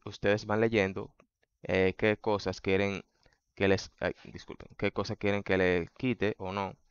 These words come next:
S para sí y N para no. Ustedes eligen a su gusto lo que quieren que le deshabilite o no. Yo en mi caso le daría no a este.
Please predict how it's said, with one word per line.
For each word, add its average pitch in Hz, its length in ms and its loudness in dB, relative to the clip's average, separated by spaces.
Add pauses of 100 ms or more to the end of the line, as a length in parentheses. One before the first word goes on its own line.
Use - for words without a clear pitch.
(360)
S 101 540 2 (460)
para 90 280 2
sí 123 340 2 (300)
y 107 220 2
N 95 220 2
para 85 260 -2
no. 95 220 -6 (1300)
Ustedes 101 500 2
eligen 101 240 0
a 95 80 0
su 98 140 -8
gusto 110 340 -6
lo 85 100 -4
que - 120 -10
quieren 90 240 -2
que 98 80 0
le 95 100 4
deshabilite 95 540 -2
o 98 80 -4
no. 110 180 -6 (120)
Yo 92 220 -10
en 95 60 -6
mi 95 100 -6
caso 101 460 0
le 95 160 -8
daría 92 240 -4
no 92 140 -2
a 113 100 0
este. - 300 -6